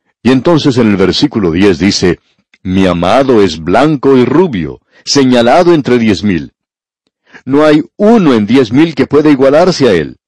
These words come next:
Luego ella comienza a describirlo en sumo detalle. Y hay dos cosas que son muy evidentes aquí. Una de ellas es que ella le conocía a él. Y amigo oyente, nosotros debemos conocer a Cristo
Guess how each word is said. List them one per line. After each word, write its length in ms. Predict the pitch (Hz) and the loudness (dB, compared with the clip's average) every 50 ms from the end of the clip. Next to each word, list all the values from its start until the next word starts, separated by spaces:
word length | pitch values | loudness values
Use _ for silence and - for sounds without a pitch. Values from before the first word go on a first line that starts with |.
| _ _ _ _ _ _ _ _ _ _ _ _ _ _ | _ _ _ _ _ _ _ _ _ _ _ _ _ _
Luego 320 | - 104 110 120 127 113 107 | -4 -2 0 0 2 2 2
ella 160 | 110 113 - | 0 0 -2
comienza 440 | - 107 95 107 120 127 120 - 110 | -2 -4 -2 0 0 0 0 0 0
a 20 | |
describirlo 720 | 107 101 85 - 95 90 98 131 139 131 123 123 117 110 - _ _ _ _ _ _ | 0 0 -2 -4 -4 -2 0 0 0 2 0 0 0 -2 -4 _ _ _ _ _ _
en 180 | - 117 117 110 | -2 0 0 0
sumo 380 | - - - 208 208 180 170 143 | -2 -2 -2 -2 0 0 0 0
detalle. 540 | 135 120 - 131 131 123 98 80 71 65 _ _ _ _ _ _ _ _ _ _ - - | 0 0 0 0 0 0 -2 -4 -8 -12 _ _ _ _ _ _ _ _ _ _ -8 -2
Y 80 | 156 175 | 0 0
hay 140 | 180 180 | 0 0
dos 240 | 160 196 190 170 - | 0 0 0 0 0
cosas 420 | - 160 156 135 - 143 131 - - | 0 -2 0 0 0 -2 -2 -2 -4
que 100 | 110 98 | -6 -2
son 200 | 131 131 123 123 | -2 0 0 0
muy 180 | 147 156 139 | 0 0 0
evidentes 540 | 127 113 110 104 123 139 131 110 120 - 113 | 0 0 0 0 0 0 0 -2 -4 -4 -4
aquí. 320 | 101 - - 90 78 - - _ _ _ _ _ _ _ _ _ _ - | -4 -4 -4 -6 -6 -8 -12 _ _ _ _ _ _ _ _ _ _ -4
Una 180 | 120 127 147 135 | -2 0 0 2
de 200 | 113 110 120 143 | 2 2 2 2
ellas 400 | 143 131 139 131 120 - - _ _ _ _ _ | 2 2 2 0 0 -2 -6 _ _ _ _ _
es 240 | - 127 127 123 - | -2 0 0 0 -2
que 160 | - 104 104 | -2 -2 0
ella 240 | 123 131 127 127 117 | 0 0 2 0 0
le 160 | 113 107 101 | 0 0 -2
conocía 560 | - 107 104 101 90 - - - 196 185 147 117 | -2 -2 -2 -2 -2 -4 -4 -2 0 2 2 2
a 40 | |
él. 260 | 92 85 73 64 60 _ _ _ _ _ _ _ _ _ _ _ | 2 0 -2 -6 -10 _ _ _ _ _ _ _ _ _ _ _
Y 80 | 107 131 | -2 -2
amigo 220 | 160 202 208 185 | 0 0 0 2
oyente, 480 | 170 180 190 175 139 - 165 156 135 - _ _ _ _ _ _ _ _ | 2 2 0 0 0 0 0 0 0 -4 _ _ _ _ _ _ _ _
nosotros 800 | 120 117 123 123 120 - - 147 160 - - 147 143 143 123 104 | -2 0 0 0 0 0 0 0 0 0 0 0 0 0 0 0
debemos 580 | 98 98 92 92 127 147 151 151 147 139 - - | -2 -2 0 2 2 0 2 2 0 -2 -2 -2
conocer 480 | - 120 104 95 85 - 131 131 120 | -4 -2 -2 -4 -2 -2 0 0 0
a 60 | 107 | 0
Cristo 640 | 92 - 127 135 139 123 - - - 139 123 - | 0 0 0 2 0 0 -2 -2 0 0 0 0